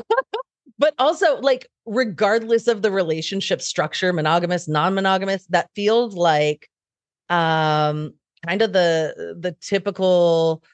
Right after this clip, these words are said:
like, the, the social standard of what a,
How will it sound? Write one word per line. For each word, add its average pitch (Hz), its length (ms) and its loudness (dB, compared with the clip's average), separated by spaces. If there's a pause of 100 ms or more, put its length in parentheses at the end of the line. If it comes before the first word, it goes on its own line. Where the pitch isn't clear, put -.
(200)
like, 160 160 -2
the, 156 400 2
the 170 100 0
social 185 440 -2
standard 185 840 0
of 160 220 -2
what 156 460 2 (640)
a, 151 360 -2